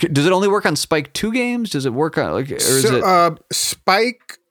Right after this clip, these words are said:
Speaker 2: I know it works on Spike one and two, but I think it, it'll even work on s-, s-, at least Sam.
Speaker 1: Oh.
Speaker 2: Um, yeah, 'cause I,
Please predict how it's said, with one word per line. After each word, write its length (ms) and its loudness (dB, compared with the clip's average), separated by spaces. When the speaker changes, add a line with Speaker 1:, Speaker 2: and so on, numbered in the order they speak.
Speaker 2:
I 100 4
know 380 2
it 60 -2
works 280 0
on 120 -2
Spike 540 -2
one 480 0
and 360 -4
two, 800 -2
but 180 0
I 140 2
think 880 -4
it, 140 0
it'll 240 0
even 280 -2
work 260 0
on 320 0
s-, 440 -10
s-, 460 -6
at 220 -2
least 400 -2
Sam. 720 -2
Speaker 1:
Oh. 120 -2
Speaker 2:
Um, 460 2
yeah, 180 2
'cause 180 -4
I, 140 -2